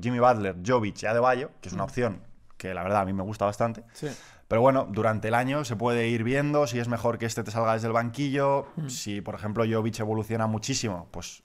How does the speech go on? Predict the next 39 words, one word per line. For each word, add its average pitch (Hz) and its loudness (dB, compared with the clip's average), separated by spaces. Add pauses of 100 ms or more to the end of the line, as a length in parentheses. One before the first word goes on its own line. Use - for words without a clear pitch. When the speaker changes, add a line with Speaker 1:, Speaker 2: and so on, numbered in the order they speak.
(180)
Speaker 1:
se - -6
ganará 95 0
ese 107 -4
puesto, 127 0
si 107 -10
no 107 -2
evoluciona 107 0
tanto, 104 0 (500)
pues 90 -14
igual 101 0
se 107 -4
le 104 0
da 104 6
a 107 6
otro 104 0
jugador. 110 2 (360)
Pero 107 2
a 120 2
mí 151 0
esa 170 2
opción 165 2
me 143 4
gusta, 101 -2
¿eh? - 2
Speaker 2:
Sí, 165 2
Hackett 175 4
hizo 208 4
una 185 4
gran 170 6
temporada 151 6
el 147 4
año 139 2
pasado, 143 6
fue - -2
una 139 2
de 131 6
las 120 -4
mejores 127 0
noticias, 123 -2